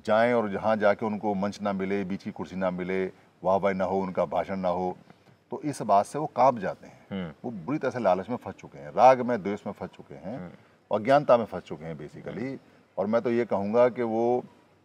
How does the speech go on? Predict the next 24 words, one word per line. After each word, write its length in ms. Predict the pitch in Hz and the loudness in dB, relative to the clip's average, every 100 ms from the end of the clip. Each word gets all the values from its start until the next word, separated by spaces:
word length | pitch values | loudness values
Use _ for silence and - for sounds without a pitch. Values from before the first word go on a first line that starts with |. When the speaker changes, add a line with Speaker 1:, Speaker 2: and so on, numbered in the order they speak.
| _ - | _ -4
Speaker 1:
ख़त्म 240 | 135 160 117 | 2 4 4
हो 100 | 87 | -2
चुके 220 | 78 82 | -10 -16
हैं 100 | 71 | -16
लोग 140 | 71 | -18
सारे 240 | - - 71 | -16 -18 -18
सारे। 440 | - 67 - 98 | -20 -20 -16 -10
उनको 200 | 113 131 | -8 -6
सोसाइटी 420 | 113 101 110 117 | -6 2 2 2
से 140 | 113 120 | -4 -4
भी 180 | 127 | -4
अपना 240 | 120 117 127 | -4 0 0
कोई 180 | 131 120 | 0 -4
मतलब 260 | 120 123 | -4 -6
नहीं 100 | 131 | -6
है 60 | 160 | -4
और 60 | |
अपनों 240 | 135 113 117 | -4 -2 -6
से 120 | 101 | -8
भी 60 | 80 | -10
कोई 120 | 73 | -14
मतलब 260 | 65 - | -16 -20
नहीं 140 | - _ | -20 _
है। 200 | _ | _